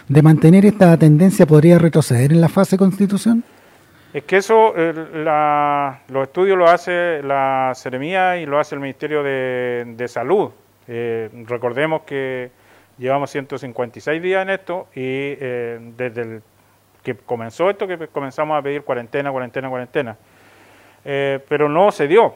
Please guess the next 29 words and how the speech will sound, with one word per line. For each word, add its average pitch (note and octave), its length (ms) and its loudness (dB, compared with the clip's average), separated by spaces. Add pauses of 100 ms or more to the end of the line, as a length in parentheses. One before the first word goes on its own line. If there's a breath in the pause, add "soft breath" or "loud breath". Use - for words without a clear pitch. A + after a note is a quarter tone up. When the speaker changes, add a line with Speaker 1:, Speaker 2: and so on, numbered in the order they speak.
Speaker 2:
y B2+ 140 -10
ahora E3 340 0
es F3+ 100 -6
que D3+ 360 -4
estamos E3 300 0
en D#3+ 80 -6
una D3+ 160 -2
etapa E3 280 2
donde C#3 220 -6
nos C3+ 140 -4
dicen D3+ 220 -6
están D3 200 -2
en C#3+ 60 -4
etapa C#3 260 0
tres F3 320 -2
y D#3+ 40 -12
están C#3+ 180 -4
a C#3 40 -4
punto D#3 240 -6
de D3 60 -4
pasar D3+ 180 -4
a D3 40 -6
la C#3+ 80 -4
etapa C3+ 260 -2
cuatro. G3 260 -2
La C3 60 -6
etapa C#3 240 -4
cuatro D3 320 -4
es - 260 -8